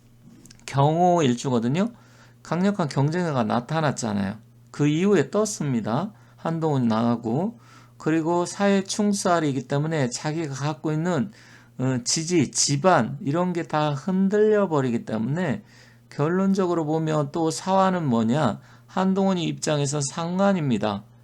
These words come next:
상관이 또 나서가지고 자기의 정인, 문서를 파극을 하기 때문에 이 말이라든지 구설수 여기에 완전히 휘말릴 수가 있기 때문에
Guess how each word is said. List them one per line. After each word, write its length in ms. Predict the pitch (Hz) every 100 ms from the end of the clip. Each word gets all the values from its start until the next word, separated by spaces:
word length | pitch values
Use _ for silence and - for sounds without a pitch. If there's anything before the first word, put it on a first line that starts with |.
| - -
상관이 920 | - 185 190 202 202 196 185 208 226 - -
또 300 | - 233 233
나서가지고 960 | 220 165 156 165 151 120 120 156 120 101 - - - - -
자기의 420 | - 156 165 160
정인, 600 | - 151 165 156 110 117
문서를 540 | 156 185 185 180 151
파극을 520 | - 190 196 196 180
하기 240 | 170 170 143
때문에 540 | 135 131 175 160 - - - - - _ _
이 240 | 143 165
말이라든지 1080 | 139 117 143 175 190 180 170 170 170 165 165
구설수 880 | - - 147 143 170 175 - 131 117 139
여기에 460 | 151 165 165 170
완전히 600 | 165 135 131 151 170 185 160
휘말릴 440 | - 202 202 202
수가 260 | 190 165 139
있기 240 | 117 120
때문에 500 | 131 131 165 185 101